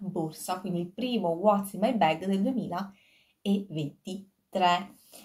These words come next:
Allora, la borsa che sto utilizzando da qualche giorno in realtà, quindi proprio questa qui è la borsa che ho incominciato ad utilizzare quest'anno.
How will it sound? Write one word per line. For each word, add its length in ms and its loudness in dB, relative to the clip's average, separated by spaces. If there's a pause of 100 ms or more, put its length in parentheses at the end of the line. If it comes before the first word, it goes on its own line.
(300)
Allora, 320 4
la 120 6
borsa 340 4
che 140 2
sto 360 0
utilizzando 1300 4
da 160 2
qualche 360 0
giorno 360 -2
in 60 -2
realtà, 560 0
quindi 200 4
proprio 240 2
questa 260 -6
qui 180 0
è 220 2
la 180 2
borsa 460 0
che 140 -2
ho 120 8
incominciato 480 2
ad 60 -2
utilizzare 600 -2
quest'anno. 800 -10